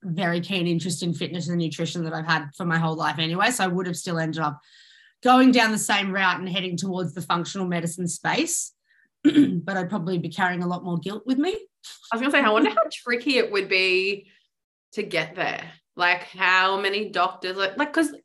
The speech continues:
Speaker 2: if you, doctors get into medicine, right? Because they wanna help people. I don't think that they get into medicine
Speaker 1: Some of them.
Speaker 2: because they wanna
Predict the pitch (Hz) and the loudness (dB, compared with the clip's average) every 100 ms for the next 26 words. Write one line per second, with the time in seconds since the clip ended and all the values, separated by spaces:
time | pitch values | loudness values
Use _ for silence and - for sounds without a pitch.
0 | - 233 294 403 - - - - - _ | -8 -2 4 4 4 -2 -20 -20 -20 _
1 | _ _ _ _ _ _ _ _ _ _ | _ _ _ _ _ _ _ _ _ _
2 | 277 285 285 392 339 226 269 285 285 269 | 4 4 4 4 2 0 2 4 4 2
3 | 254 247 294 294 202 175 160 208 214 233 | 2 2 2 -2 -6 -4 0 0 0 -2
4 | 247 269 269 277 240 285 403 214 180 175 | 0 -2 0 -2 0 -2 -2 -4 -4 -2
5 | 190 190 214 220 247 - 240 226 220 - | -2 2 4 6 2 -2 -4 -2 -4 0
6 | 185 190 - 196 202 190 165 185 254 214 | 0 2 0 0 -2 -2 2 4 4 2
7 | 175 151 143 - 190 180 | -4 -8 -8 -4 -2 -2